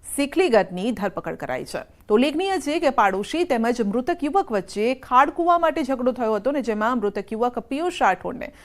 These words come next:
પાડોશી પ્રવીણભાઈ અને તેમની પત્ની તેમજ બનેવી દ્વારા ગળદાપાટુનો માર મારવામાં આવ્યો, જેના કારણે તેનું મોત થયું.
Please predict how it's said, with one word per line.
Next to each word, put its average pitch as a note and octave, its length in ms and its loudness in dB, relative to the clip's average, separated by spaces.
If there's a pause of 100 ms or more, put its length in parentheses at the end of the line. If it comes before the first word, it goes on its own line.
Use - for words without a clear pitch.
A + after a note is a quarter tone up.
(200)
પાડોશી C4+ 580 6
પ્રવીણભાઈ C4+ 680 4
અને B3 180 2
તેમની A3+ 280 2
પત્ની B3 400 0
તેમજ G3+ 360 0
બનેવી G#3 440 0
દ્વારા G#3 480 4 (300)
ગળદાપાટુનો D4+ 880 8
માર A3 280 6
મારવામાં F3+ 480 2
આવ્યો, G3 240 2
જેના F#3+ 240 -2
કારણે F#3+ 340 0
તેનું C4 220 0
મોત C#4 260 2
થયું. D3 240 -8